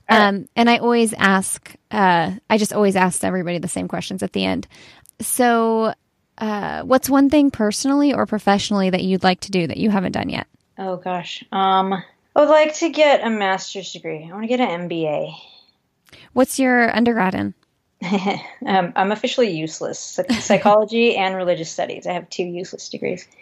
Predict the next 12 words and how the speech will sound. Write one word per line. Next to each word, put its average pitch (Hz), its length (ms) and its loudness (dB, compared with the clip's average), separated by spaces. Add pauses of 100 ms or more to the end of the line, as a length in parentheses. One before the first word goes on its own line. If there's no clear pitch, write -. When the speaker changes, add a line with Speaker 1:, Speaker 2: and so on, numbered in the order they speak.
(580)
Speaker 2:
Well, 254 140 4
you're 269 140 4
not 254 220 2
useless 185 480 -4
because 196 400 -2
Speaker 1:
<laughs> - 20 2
Speaker 2:
you're - 80 4
a - 100 4
Speaker 1:
Thanks. 190 140 2
Speaker 2:
professional 202 520 2
Speaker 1:
Well, 180 80 4
Speaker 2:
runner. 180 320 2